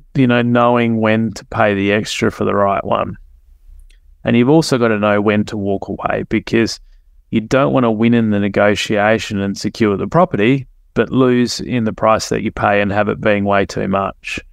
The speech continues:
So knowing when to walk away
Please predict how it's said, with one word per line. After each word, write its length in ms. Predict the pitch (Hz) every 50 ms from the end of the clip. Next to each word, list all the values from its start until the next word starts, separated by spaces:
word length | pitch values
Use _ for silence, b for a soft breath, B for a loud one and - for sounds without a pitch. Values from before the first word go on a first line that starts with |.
| _ _ _ _ _ - _ _ _ -
So 640 | - - - - 113 107 104 101 101 101 101 104 110 120 - - _ - - - - - -
knowing 400 | 135 131 131 131 135 135 127 123
when 180 | 123 120 117 110
to 100 | - 113
walk 240 | 110 110 107 - -
away 600 | 107 101 107 107 104 107 107 104 104 107 -